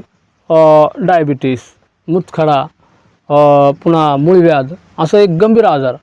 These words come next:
का जे माणसाला भरपूरच त्रास देत होती. कमीत कमी आप-, माणसाला सुखासुखी तरी नाही खाऊन देते. कसा मित्रांनो, आपल्या घरामध्ये किती पैसा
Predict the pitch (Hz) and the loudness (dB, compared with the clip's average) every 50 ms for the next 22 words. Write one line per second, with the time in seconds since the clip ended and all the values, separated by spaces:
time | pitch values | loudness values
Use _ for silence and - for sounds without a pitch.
0 | _ _ _ _ _ _ _ _ _ _ _ _ - 185 175 160 208 220 220 214 | _ _ _ _ _ _ _ _ _ _ _ _ -2 -2 0 0 0 0 0 0
1 | 214 214 175 208 196 185 170 160 170 185 _ _ _ _ _ _ _ _ _ _ | 0 0 0 0 0 0 0 -2 -4 -8 _ _ _ _ _ _ _ _ _ _
2 | _ _ _ _ - 190 170 208 208 220 233 214 - - 190 185 165 151 156 139 | _ _ _ _ -6 -2 -2 -2 0 0 -2 -2 0 0 0 0 2 2 0 0
3 | 151 139 127 127 113 - _ _ _ _ _ _ _ _ _ 165 139 127 131 _ | -2 -4 -6 -8 -12 -14 _ _ _ _ _ _ _ _ _ -4 -4 -4 -6 _
4 | _ _ _ - 220 233 254 226 208 240 214 220 196 175 - 196 196 208 202 190 | _ _ _ -2 0 0 2 0 0 0 0 0 -2 -2 -2 -2 -2 0 0 0
5 | 202 196 175 - - - 190 214 190 156 180 - 196 175 202 185 190 175 139 156 | 0 0 0 -2 -4 -4 -2 -2 -2 -2 -2 -4 -2 0 0 2 2 0 0 0
6 | 156 139 127 127 120 - 127 131 - - - - - - - - _ - - 226 | 0 0 -2 -2 -4 -6 -10 -12 -14 -20 -20 -20 -20 -20 -20 -20 _ -6 -4 -2
7 | 262 254 226 202 175 180 160 147 143 143 139 151 175 214 202 202 214 214 208 202 | 0 0 0 2 2 2 0 0 0 -2 -4 -2 0 0 2 2 2 0 0 -2
8 | 190 180 - - 190 - 240 233 208 220 202 185 - 175 151 139 | -4 -4 -6 -8 -4 -2 -2 0 0 0 0 0 0 0 -2 -2